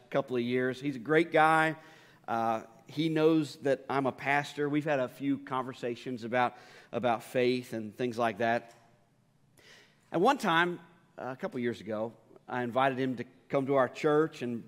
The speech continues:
bring his family, and, and he was really pretty hesitant. He just kinda says, "Oh, w-, well, we, we, we go to church." And, uh, so I backed off and said, "Well, that's, that's great." And one day I was over at his house, and we were, we were doing a little work in his yard. He says, "Hey, you got a chainsaw. Can you come over and help me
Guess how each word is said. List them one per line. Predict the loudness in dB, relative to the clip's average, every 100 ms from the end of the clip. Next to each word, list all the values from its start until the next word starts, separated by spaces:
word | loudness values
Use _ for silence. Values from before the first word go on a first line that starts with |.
| -4
bring | -2
his | -2 -4
family, | -4 -2 0 -2 -2
and, | -4 -6
and | -4
he | -2
was | -2
really | 0 0 0
pretty | -2 -2
hesitant. | 0 0 0 -2 -14 -18 -20 _ _ _ _ _ _ _ -8
He | -4
just | -2 0
kinda | 0
says, | 6
"Oh, | 6 6
w-, | 4
well, | 6 6 6
we, | 2 0 0
we, | 2
we | 2
go | 4 4
to | 2
church." | -4 -8 -10 -20 -20 _ _ _ _ _ _ _ _ _ -6
And, | 0 0 0
uh, | 0 0 -2
so | 2
I | 2
backed | 4 4 4
off | 2 0
and | -2
said, | -4
"Well, | -2
that's, | -2
that's | -4 -6 -6
great." | -4 0 0
And | 0
one | 0 4
day | 6
I | 6
was | 4
over | 0
at | 0
his | -2
house, | -2 0 0 -2 -6
and | -8 -6
we | -4
were, | -2 -4 -8
we | -8
were | -6
doing | -4
a | -4
little | -4 -4
work | -4
in | -6
his | -8
yard. | -4 -2 -4
He |
says, | -6
"Hey, | -6
you | -4
got | -4 -4
a |
chainsaw. | -4 -6 -6 -8
Can | -8
you | -8
come | -4
over | -4 -4
and | -4
help | -6 -4
me | -6